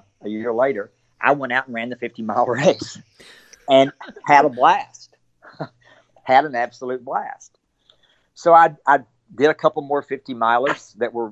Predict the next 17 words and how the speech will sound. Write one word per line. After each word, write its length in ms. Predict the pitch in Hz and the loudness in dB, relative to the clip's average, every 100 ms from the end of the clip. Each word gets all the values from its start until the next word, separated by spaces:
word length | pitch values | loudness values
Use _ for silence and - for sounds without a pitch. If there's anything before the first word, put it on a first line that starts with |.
| _ | _
you 60 | 127 | -6
know, 100 | 110 | -4
within 280 | 110 120 117 | -4 -10 -6
driving 400 | 113 110 107 104 | 0 2 2 -4
distance 400 | 104 - - - - - | -6 -8 -16 -14 -12 -8
of, 100 | 110 107 | -10 -8
of 100 | 87 | -4
Dallas 480 | 95 104 139 - _ - | -2 -2 -4 -10 _ -4
over 160 | 107 | -4
the 40 | 110 | -4
next 160 | 110 - | -10 -10
few 100 | 107 | -8
months. 420 | 101 113 - - _ _ _ _ _ - | -4 -4 -6 -20 _ _ _ _ _ -4
And 500 | 131 131 131 127 123 _ _ _ _ _ | 0 4 4 4 -4 _ _ _ _ _
one 300 | 113 120 135 | -8 -4 -2
day 280 | 120 127 143 | 0 0 0
I'm, 280 | 123 120 | -2 -6